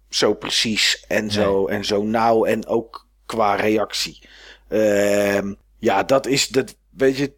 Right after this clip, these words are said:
Speaker 1: tuurlijk, er zitten wel wat dingetjes in dat Jarny in één keer van een takje afflikkert. Terwijl je denkt dat je toch echt niet aan het einde stond.
Speaker 2: Mhm.
Speaker 1: Ja, dat ge-,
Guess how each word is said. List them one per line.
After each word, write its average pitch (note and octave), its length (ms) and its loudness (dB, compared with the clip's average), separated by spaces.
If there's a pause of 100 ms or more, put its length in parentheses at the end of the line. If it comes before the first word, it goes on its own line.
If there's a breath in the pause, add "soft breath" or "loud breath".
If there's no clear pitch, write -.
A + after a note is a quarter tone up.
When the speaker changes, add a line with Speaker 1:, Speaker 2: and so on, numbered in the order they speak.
(100)
Speaker 1:
tuurlijk, C3+ 320 2
er A#2 60 -8
zitten D#3 260 -2
wel D3 180 6
wat C#3+ 180 2
dingetjes C#3 400 0
in B2+ 240 4
dat A#2+ 200 -4
Jarny B2 460 4
in A#2+ 100 0
één A#2+ 140 2
keer B2 140 -2
van A#2+ 140 -4
een A#2 120 -8
takje - 300 -2
afflikkert. G#2+ 680 -2 (280)
Terwijl A2+ 240 2
je A#2 120 0
denkt A#2 280 -2
dat B2+ 180 -2
je A#2 100 -8
toch A#2 180 -2
echt A#2+ 200 2
niet B2+ 200 -4
aan A#2 120 0
het A#2+ 100 -2
einde C3 300 2
stond. - 460 -4 (340 soft breath)
Speaker 2:
Mhm. G#2+ 140 -8
Speaker 1:
Ja, G#2 180 2
dat A2 200 -4
ge-, G2 140 -2